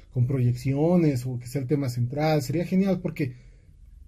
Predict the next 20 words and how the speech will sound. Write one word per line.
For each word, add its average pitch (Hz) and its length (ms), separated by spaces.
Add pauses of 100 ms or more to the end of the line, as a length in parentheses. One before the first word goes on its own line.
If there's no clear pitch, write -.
si - 160
no 233 140
fuera 254 240
Kenshiro, 175 520
no 269 160
tendríamos 277 400
un 247 140
Goku 196 440
sacaputas 170 680
ahora, 214 420
ni 165 140
tampoco 180 400
tendríamos 170 340
un 160 120
Sen-, 156 420
un 160 160
Seiya 180 340
pateando 143 380
traseros. 180 840
No, 156 720